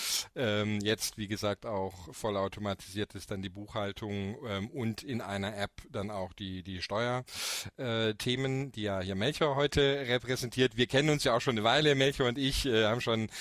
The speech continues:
glaub ich, bei drei Firmen zusammen, äh, gearbeitet und ich kann mich noch sehr genau erinnern, als dieses Thema Steuer, ich glaub, das war so vor fünf, sechs Jahren,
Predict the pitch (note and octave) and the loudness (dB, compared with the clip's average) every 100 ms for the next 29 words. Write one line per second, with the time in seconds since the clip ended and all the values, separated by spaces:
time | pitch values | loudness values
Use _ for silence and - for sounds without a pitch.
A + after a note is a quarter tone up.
0 | - - A2+ A2+ G#2 G#2+ C#3+ - C3+ C3+ | -6 0 2 2 2 4 4 4 4 4
1 | C3+ C3+ - - F#3 E3 D#3 D3+ D3 D#3 | 2 0 -2 4 8 8 8 4 4 6
2 | B2+ A#2+ B2 A2+ C#3 C#3+ C#3+ C#3+ C3+ - | 6 6 2 4 4 6 6 6 2 2
3 | B2+ A2+ A2+ - - - - - C3+ B2+ | 0 2 0 -2 -8 -8 -6 0 2 4
4 | B2 A2+ A#2+ B2+ A#2 A#2+ A#2 C3 B2 A#2 | 2 4 4 4 4 4 2 2 2 2
5 | A2+ - A2 A2 - A#2 A2 A2 - A#2+ | 0 -2 -4 -4 0 0 2 2 2 4
6 | B2 G#2+ A2 G2+ G2+ G#2 - G2+ G#2+ F#2+ | 6 4 4 0 -4 -4 -4 -2 -4 -2
7 | G2 F#2+ B2 B2+ - G#2 - G2+ | -4 0 -2 0 -2 -2 0 0